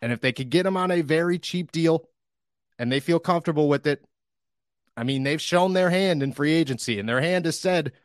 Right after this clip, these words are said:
"We are looking to fill the voids. We believe in this team. We believe in what twenty twenty-three can bring us."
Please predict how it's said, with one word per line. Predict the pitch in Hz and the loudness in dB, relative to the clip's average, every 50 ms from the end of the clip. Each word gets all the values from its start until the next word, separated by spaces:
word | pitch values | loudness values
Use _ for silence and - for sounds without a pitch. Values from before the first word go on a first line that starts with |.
| _ _ _ - | _ _ _ -6
"We | 123 151 170 | 0 2 2
are | 180 170 170 | 4 4 4
looking | 156 160 180 196 190 - 208 190 190 | 4 4 4 4 2 2 -2 -4 -4
to | - - 170 | -4 -6 -4
fill | - - 180 180 180 | -2 0 2 2 4
the | 165 165 156 | 4 2 2
voids. | 143 175 175 156 123 165 - - | 2 2 2 2 2 -2 -6 -8
We | 113 139 175 185 | -6 -6 -4 -2
believe | 160 170 175 170 175 190 190 180 180 151 | 0 0 2 2 2 0 0 -2 -2 -2
in | 175 170 170 | -2 -2 -2
this | 165 160 - - | -4 -6 -6 -8
team. | - - 185 165 135 113 95 - _ _ _ _ _ | -6 -4 -2 -2 -2 -4 -6 -10 _ _ _ _ _
We | - 165 170 | -2 0 0
believe | 147 170 175 160 156 160 185 202 202 196 185 165 160 | 4 4 4 4 6 4 4 4 4 2 2 2 2
in | 170 165 156 | 2 2 2
what | 156 170 175 165 - | 2 2 2 0 -2
twenty | - - 185 175 175 175 | -6 -2 0 2 2 0
twenty-three | 170 - - 180 160 160 151 - 165 175 170 160 | 0 -2 -2 0 0 0 0 0 2 2 2 2
can | - 160 143 139 | 2 -2 -2 0
bring | 120 139 185 196 175 | 2 2 2 2 4
us." | 127 123 123 - - - | 2 2 2 0 -4 -12